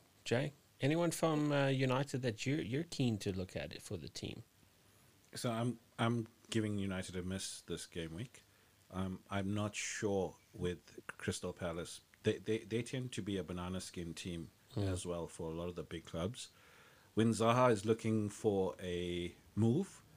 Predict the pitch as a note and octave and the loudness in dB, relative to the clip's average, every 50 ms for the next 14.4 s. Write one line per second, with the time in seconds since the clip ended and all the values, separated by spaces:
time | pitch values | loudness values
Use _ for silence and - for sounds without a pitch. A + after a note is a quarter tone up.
0 | - - - - A2+ A2 G#2 G2 G2 G2 - - A2+ A2+ A2+ A2 A2 G#2+ G#2 G2+ | -20 -10 -2 0 2 2 2 0 -2 -2 0 2 2 4 4 4 4 2 2 0
1 | G#2 - - - - B2 A2+ G#2+ G#2+ G#2 G2+ G2 F#2 - A2 G#2+ G2+ F#2+ - - | -2 -6 -6 0 2 4 4 4 2 2 2 0 0 0 -2 -2 -2 -2 -4 -4
2 | A2 G2+ G2+ G#2+ - G#2 F2+ F2+ F2 F2+ F2 F2+ E2+ E2 E2 - F#2 F2+ D#2 F#2+ | -4 -2 -2 -2 -4 -4 -4 -4 -4 -4 -4 -4 -4 -4 -4 -4 -2 -2 -2 -2
3 | F2+ - - G#2+ F#2+ F2+ - - - E2+ F2 E2 - - F2 - - - F2 E2+ | -4 -4 -4 -6 -6 -6 -8 -8 -6 -6 -6 -4 -4 -6 -8 -8 -6 -6 -6 -6
4 | E2 D#2+ F2 D2+ D2 D#2+ - - - A#2+ G#2+ G#2 G2+ G2 F#2 F#2+ F#2+ F2+ F2 E2 | -4 -6 -8 -10 -10 -12 -12 -6 -2 0 0 2 2 2 0 -2 -2 -4 -4 -6
5 | - - - _ - F2+ F2+ F#2 E2+ - - G2 F#2+ E2 E2+ F2+ E2 - - F2 | -8 -12 -20 _ -4 -2 -2 0 0 0 0 0 -2 -2 -2 -4 -6 -4 -6 -10
6 | D#2 - - E2+ D#2 D#2 E2 E2 D#2+ - - - - - - - - - - G2 | -8 -6 -8 -8 -6 -6 -8 -8 -8 -10 -16 -18 -20 -20 -20 -20 -16 -6 0 0
7 | F#2+ F#2 - - F2 F2 D#2+ - - G2 F2+ E2+ D#2+ E2+ D#2+ F#2 F2+ - - F#2 | 0 0 0 -2 -4 -4 -4 -4 -4 -4 -4 -4 -6 -6 -6 -6 -4 -4 -4 -6
8 | E2+ E2+ D#2+ D#2+ - E2+ D#2+ D#2 C#2+ - - E2 - - F#2 E2 - F2 D2 - | -6 -8 -8 -8 -8 -8 -8 -8 -8 -8 -8 -6 -4 -4 -4 -4 -4 -6 -8 -8
9 | - - - _ - - - - - - - - - - - - G#2+ G2 F#2+ F#2+ | -10 -12 -12 _ -20 -20 -20 -20 -20 -20 -20 -20 -16 -8 -2 0 2 2 2 2
10 | F#2+ F#2+ F#2 F2+ - - _ - - G#2+ G#2 G2+ G2+ F#2+ F#2+ F#2 F2+ F#2 F#2+ - | 0 0 -2 -4 -6 -10 _ -2 0 2 2 2 2 0 0 -2 0 -2 -2 -2
11 | G#2 - - F2 E2 E2+ E2+ - - - F#2 F2+ F2 - E2+ D2+ - - E2+ E2+ | -4 -6 -6 -8 -8 -8 -8 -8 -6 -4 -4 -4 -2 -4 -6 -8 -4 -4 -4 -2
12 | E2+ E2 D#2+ D#2+ D#2 - D#2+ E2 D#2+ D2+ D2+ - - - - - - _ _ _ | -2 -4 -4 -6 -6 -8 -8 -8 -8 -8 -8 -8 -8 -8 -10 -12 -16 _ _ _
13 | _ _ - _ - _ _ _ _ _ _ _ _ _ _ _ - - - - | _ _ -20 _ -20 _ _ _ _ _ _ _ _ _ _ _ -20 -20 -10 -6
14 | F#2+ F2 E2 E2+ E2 D#2+ D#2+ D2 | -6 -4 -4 -4 -4 -4 -6 -8